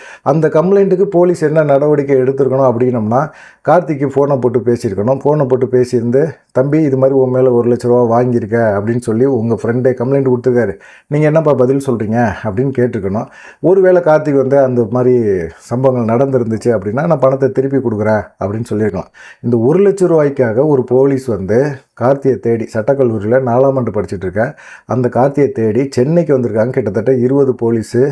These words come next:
அஞ்சு வ-, வண்டியில வந்திருக்கிறாங்க. அந்த கா-, இதெல்லாம் பார்த்தீங்கன்னா, கா-, ஜீப்பெல்லாம் பார்த்தீங்கன்னா, ஒரு லிட்டருக்கு ஏழு கிலோமீட்டர் தான் தரும். அந்த ஜீப்பெல்லாம் போட்டுக்கிட்டு அவ்வளவு செலவு பண்ணி இருபது போலீஸ் வந்து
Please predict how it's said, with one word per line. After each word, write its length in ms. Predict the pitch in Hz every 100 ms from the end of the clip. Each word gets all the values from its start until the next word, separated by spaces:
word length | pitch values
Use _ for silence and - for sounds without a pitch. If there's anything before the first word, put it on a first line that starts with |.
| 123 _
அஞ்சு 380 | - 131 165 156
வ-, 240 | 131 123 120
வண்டியில 300 | 113 131 131
வந்திருக்கிறாங்க. 540 | 107 110 101 98 110 143 - - -
அந்த 360 | 127 139 135 131
கா-, 220 | 131 139 139 131 123 123 123
இதெல்லாம் 340 | 127 156 143
பார்த்தீங்கன்னா, 400 | 123 113 117 135
கா-, 220 | 127 120 120 110
ஜீப்பெல்லாம் 480 | 120 139 131 131
பார்த்தீங்கன்னா, 380 | 120 107 107 127 170 - - _ _ _ _ _ _
ஒரு 140 | 147
லிட்டருக்கு 340 | 151 160 190 180
ஏழு 220 | 170 170
கிலோமீட்டர் 420 | 151 170 170 147
தான் 180 | 143 151
தரும். 240 | 127 - -
அந்த 220 | 123 131
ஜீப்பெல்லாம் 460 | 120 165 165 160 165
போட்டுக்கிட்டு 380 | 147 143 139 151
அவ்வளவு 380 | 135 139 143
செலவு 300 | 131 135 147 147
பண்ணி 260 | 131 131 147
இருபது 340 | 131 143 131
போலீஸ் 320 | 123 139 147 135
வந்து 260 | 120 123